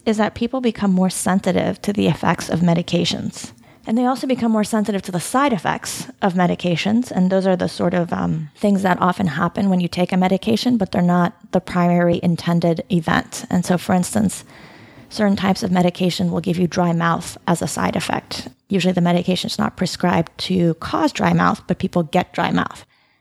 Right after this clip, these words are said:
And that would be an example of a side effect. So people tend to become a little bit more sensitive and either notice it more or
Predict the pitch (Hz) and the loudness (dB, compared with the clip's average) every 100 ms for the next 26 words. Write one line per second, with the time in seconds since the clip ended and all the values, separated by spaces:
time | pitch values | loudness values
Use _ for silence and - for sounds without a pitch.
0 | _ 180 180 185 185 180 180 - 180 170 | _ 0 2 0 2 2 2 0 0 0
1 | 170 170 190 175 - 175 - - - - | 0 0 0 -2 -2 -4 -4 -6 -12 -12
2 | _ _ _ - - 240 370 415 - 294 | _ _ _ -4 -4 -2 -2 -2 0 -2
3 | 262 247 226 196 190 220 226 208 190 - | 0 -2 0 0 2 2 0 0 -2 -2
4 | 175 180 175 175 175 - 180 - 190 185 | 0 2 2 0 -2 -6 -10 -2 -2 0
5 | - - - - - 185 180 175 190 190 | -2 -4 -6 -12 -6 0 0 0 2 2
6 | 180 214 240 - 214 214 202 196 190 - | 2 2 0 -2 0 2 4 4 2 2
7 | 180 175 | 0 0